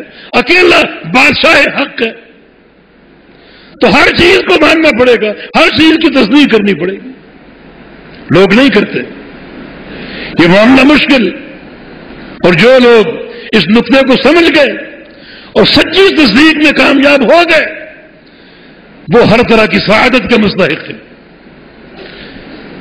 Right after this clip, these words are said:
نبی علیہ السلام کی ایک حدیث صحیح بخاری میں، "ان اہل الجنہ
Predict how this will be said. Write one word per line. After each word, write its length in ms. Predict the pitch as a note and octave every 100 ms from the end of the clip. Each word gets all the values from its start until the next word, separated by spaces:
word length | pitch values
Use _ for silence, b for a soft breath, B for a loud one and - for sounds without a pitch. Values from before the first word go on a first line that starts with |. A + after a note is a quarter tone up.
| - - -
نبی 180 | C4+ C4+
علیہ 100 | B3
السلام 340 | F#3+ A3+ A#3
کی 80 | G#3+
ایک 120 | G3
حدیث 280 | F#3+ A3 -
صحیح 260 | G#3+ G3+
بخاری 300 | F3 B3+ D4+
میں، 140 | C4 F#3+ - - - - - - - - - - - - - - - - - - - - - - - - - - - - - - - - - -
"ان 220 | D#4 D#4+ D4
اہل 280 | C#4 D4 C#4+
الجنہ 420 | B3+ C#4 F4 F4